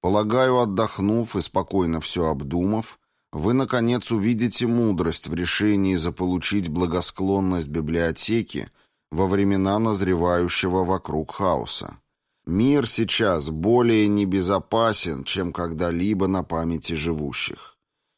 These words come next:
Если мы станем союзниками с архивариусом, то библиотека будет менее бдительна, когда мы соберемся обратить сложившиеся обстоятельства в нашу пользу, а ведь мы можем так поступить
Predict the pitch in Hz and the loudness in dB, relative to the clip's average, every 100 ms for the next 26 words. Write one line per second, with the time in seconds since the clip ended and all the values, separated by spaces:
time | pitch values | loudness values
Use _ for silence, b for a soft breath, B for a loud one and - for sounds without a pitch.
0 | - 73 87 104 - 101 95 98 - 101 | -10 -4 0 2 2 0 2 0 0 0
1 | 98 90 82 - 95 107 101 78 78 76 | 2 0 -2 -2 0 2 0 0 -6 -6
2 | 76 76 85 78 80 80 101 104 80 67 | -6 -4 -6 -6 -4 0 0 2 -2 -4
3 | - 50 50 - _ _ _ - 87 90 | -6 -8 -14 -20 _ _ _ -2 0 2
4 | 92 101 104 - 127 123 113 98 113 117 | 2 2 2 2 0 2 0 2 2 0
5 | - 110 110 101 98 95 90 80 110 104 | 0 2 2 4 2 2 0 0 -2 -2
6 | 80 62 57 50 - _ _ - 76 73 | -2 -4 -6 -10 -16 _ _ -8 -6 -2
7 | 73 78 78 80 78 82 90 90 - 85 | -2 -2 -2 -4 -2 0 0 0 0 -2
8 | 82 85 82 - 95 - 85 87 78 92 | 0 -2 -2 -2 -2 -2 -2 -2 0 -2
9 | 78 82 80 85 85 - - 87 90 95 | -2 -4 -4 -2 -2 -4 -4 -2 2 0
10 | 90 92 80 90 90 90 95 92 - 95 | 0 -4 -4 -2 0 0 0 -2 -4 -6
11 | - 117 95 67 52 - _ _ _ _ | 0 2 2 0 -8 -10 _ _ _ _
12 | - 71 67 71 76 98 123 98 95 78 | -8 -6 -4 -4 -2 0 2 2 2 0
13 | 73 71 - - - 82 - 67 - - | -4 -8 -10 -10 -8 -8 -6 -8 -6 -10